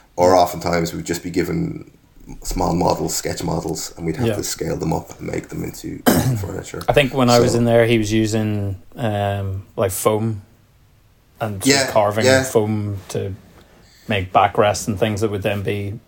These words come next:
Speaker 2: be, uh, scanned by the design team or something.
Speaker 1: Yeah, foam or, um, just small pieces of, of veneer, like the li-, little models
Speaker 2: Mm.
Speaker 1: that were made exactly the same way as the, as the, the, the, the large pieces, just bent pieces of ash. Literally run them under a hot tap so they're flexible and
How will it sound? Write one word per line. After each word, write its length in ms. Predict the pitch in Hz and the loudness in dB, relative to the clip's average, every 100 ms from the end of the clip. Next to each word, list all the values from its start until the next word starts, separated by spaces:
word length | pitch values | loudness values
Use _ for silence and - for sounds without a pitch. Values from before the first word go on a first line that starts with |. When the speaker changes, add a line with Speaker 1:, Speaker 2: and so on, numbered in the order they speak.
| _ _ - | _ _ -10
Speaker 2:
be, 280 | 110 104 | -8 -6
uh, 240 | 104 101 101 - | -6 -4 -6 -6
scanned 500 | - 104 104 101 101 | -6 -2 -2 -4 -4
by 120 | 113 | -4
the 100 | 104 | -4
design 340 | - 107 104 | -6 -6 -6
team 220 | 98 110 | -4 -4
or 40 | 110 | -4
something. 360 | 131 - 113 - _ _ _ _ - - - | -8 -6 -8 -8 _ _ _ _ -8 -4 4
Speaker 1:
Yeah, 200 | 165 170 | 6 6
foam 480 | 165 160 160 165 | 6 6 6 4
or, 560 | 160 117 117 117 110 - | 2 4 6 6 2 2
um, 280 | 110 104 101 | 2 2 0
just 220 | 113 110 | -4 -6
small 280 | - 113 107 | -2 0 2
pieces 340 | 107 104 101 98 | 0 -4 -4 -6
of, 280 | 92 - 98 | -4 -4 -2
of 160 | 92 | 0
veneer, 380 | 92 95 113 113 | 2 4 4 4
like 220 | 101 95 | 4 4
the 80 | 101 | 2
li-, 320 | 98 110 107 | 0 -2 2
little 320 | 113 123 120 | 4 6 4
models 380 | 101 98 117 101 | 4 4 4 0
Speaker 2:
Mm. 20 | 104 | 0
Speaker 1:
that 60 | |
were 60 | 87 | 0
made 140 | 98 | 0
exactly 320 | 95 104 101 101 | 2 0 0 -2
the 100 | 92 | 0
same 240 | 101 95 | 0 2
way 160 | 98 95 | 2 2
as 120 | 85 | 0
the, 120 | - | -4
as 120 | 85 | -6
the, 160 | - 82 - | -6 -12 -14
the, 160 | - 82 - | -14 -14 -12
the, 60 | 85 85 | -12 -10
the 60 | - | -2
large 300 | 87 90 - | 0 0 -2
pieces, 400 | 90 104 104 90 | -4 -4 -4 -6
just 300 | - - - | -6 -10 -6
bent 220 | 95 90 - | -2 -2 -2
pieces 260 | 92 87 | -4 -2
of 80 | 85 | 2
ash. 340 | 92 107 - - - - | 2 2 -4 -12 -18 -8
Literally 300 | - 95 95 | -2 4 4
run 180 | 90 101 | 6 4
them 100 | 98 | 4
under 160 | 95 95 | 2 2
a 60 | 90 | 4
hot 160 | 92 - | 2 4
tap 180 | 107 - | 2 2
so 100 | 87 | -6
they're 120 | 85 | -6
flexible 500 | - 113 - 98 95 | -6 -6 -6 -6 -8
and 160 | 85 | -8